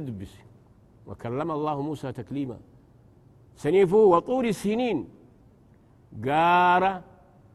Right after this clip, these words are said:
Rabbiin Nabi Allah Muusaatti dubbise san. Saniin ammallee kakadhe jee.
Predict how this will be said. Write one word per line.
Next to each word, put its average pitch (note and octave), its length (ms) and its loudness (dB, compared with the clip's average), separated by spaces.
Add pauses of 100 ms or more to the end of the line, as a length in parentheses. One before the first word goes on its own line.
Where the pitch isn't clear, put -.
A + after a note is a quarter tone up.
(260)
Rabbiin D#3+ 540 -2
Nabi E3+ 260 0
Allah F3 320 0
Muusaatti E3+ 500 -6
dubbise D#3 340 -4
san. D3+ 200 -6 (840)
Saniin E3 280 -4
ammallee E3+ 300 -2
kakadhe B2 360 -10
jee. - 140 -20